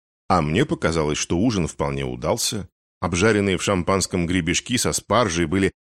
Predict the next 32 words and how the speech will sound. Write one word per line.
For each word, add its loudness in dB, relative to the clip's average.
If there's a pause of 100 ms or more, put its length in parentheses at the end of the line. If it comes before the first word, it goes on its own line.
оставив 0
от -2
них -2
выжженные 2
комья, 4
как -2
прибрежная 2
галька 2 (260)
после 2
экологической 2
катастрофы. 0 (200)
Ну, 2
не 4
знаю. -4 (240)
Равиоли 4
с -2
телятиной 0 (220)
были 4
так 0
недоварены, 2 (260)
что, 2
казалось, 4
коровы 2
до 2
сих -2
пор 2
плачут 0
от -2
расставания 0
со -2
своими 0
детьми». -2